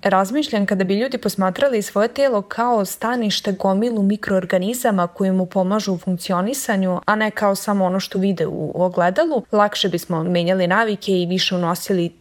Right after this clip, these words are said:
raznovrsne namirnice, ali možda i grešim.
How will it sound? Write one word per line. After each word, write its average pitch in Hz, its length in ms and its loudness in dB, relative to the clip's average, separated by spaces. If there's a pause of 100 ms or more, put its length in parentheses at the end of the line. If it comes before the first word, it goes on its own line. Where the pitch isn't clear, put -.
raznovrsne 185 760 -2
namirnice, 170 720 0 (220)
ali 143 240 2
možda 180 220 -2
i 180 40 0
grešim. - 380 -4